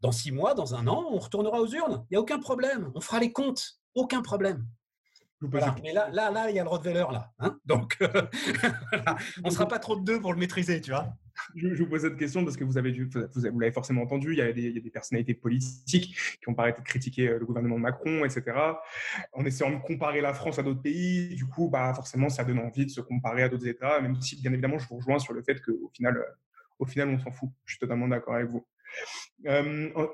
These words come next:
Speaker 2: j'ai, j'ai une autre question qui n'a pas vraiment de rapport avec ça directement. Euh, je, Lucas et moi, on a une idée dessus, euh, mais je pense que ceux qui nous écouteront, euh, voudront avoir plus de détails à ce sujet. Est-ce que vous pourriez nous, de, nous, nous,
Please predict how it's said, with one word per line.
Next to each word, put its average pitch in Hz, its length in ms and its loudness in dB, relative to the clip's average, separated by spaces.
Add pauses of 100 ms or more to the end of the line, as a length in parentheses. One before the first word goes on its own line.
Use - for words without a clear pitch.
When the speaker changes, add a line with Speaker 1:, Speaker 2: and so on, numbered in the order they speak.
(120)
Speaker 2:
j'ai, 165 240 2
j'ai 151 120 -6
une 170 80 2
autre 185 120 2
question 185 300 0
qui 190 140 -4
n'a 135 140 2
pas 151 140 0
vraiment 170 260 2
de 156 60 0
rapport 147 360 0
avec 135 180 0
ça 156 220 0
directement. 147 720 0 (380)
Euh, 131 560 0
je, 135 140 0 (520)
Lucas 139 240 -2
et 156 60 2
moi, 170 140 2
on 151 120 0
a 131 60 0
une 131 100 2
idée 139 180 0
dessus, 165 600 0
euh, 135 180 2
mais 135 120 2
je 127 80 2
pense 143 200 -2
que 135 140 0
ceux - 160 0
qui 160 120 -2
nous 147 140 2
écouteront, 147 680 0
euh, 120 480 2 (120)
voudront 135 300 2
avoir 131 200 2
plus 147 120 -8
de 143 80 4
détails 139 300 2
à 131 40 4
ce 131 80 -6
sujet. 139 360 2 (480)
Est-ce 135 120 -2
que 220 60 -2
vous 233 80 0
pourriez 165 220 0
nous, 156 140 -2
de, 139 140 2
nous, 147 280 0
nous, 143 260 2